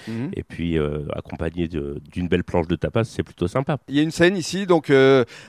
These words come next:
Speaker 1: à terme, euh, vous allez, euh, créer des animations, des concerts, euh, pour faire plaisir au public.
Speaker 2: C'est prévu. Alors, on en fait essentiellement l'été, mais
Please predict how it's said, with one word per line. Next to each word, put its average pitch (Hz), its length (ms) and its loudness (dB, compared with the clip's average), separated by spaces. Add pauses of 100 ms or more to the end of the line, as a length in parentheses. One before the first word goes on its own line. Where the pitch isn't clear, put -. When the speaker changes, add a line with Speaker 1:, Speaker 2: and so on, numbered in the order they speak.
Speaker 1:
à 127 100 2
terme, 170 320 2
euh, 143 100 6
vous 123 200 0
allez, 139 240 6
euh, 131 180 2
créer 139 220 0
des 131 180 2
animations, 147 760 2
des 139 100 0
concerts, 147 600 2
euh, 120 260 2 (320)
pour 113 100 -6
faire 113 100 -2
plaisir 131 360 2
au 131 100 4
public. 180 400 0
Speaker 2:
C'est - 380 2
prévu. 98 480 4
Alors, 82 220 0
on 87 120 0
en 92 80 2
fait 104 180 2
essentiellement 101 540 0
l'été, 107 400 0
mais 107 140 -2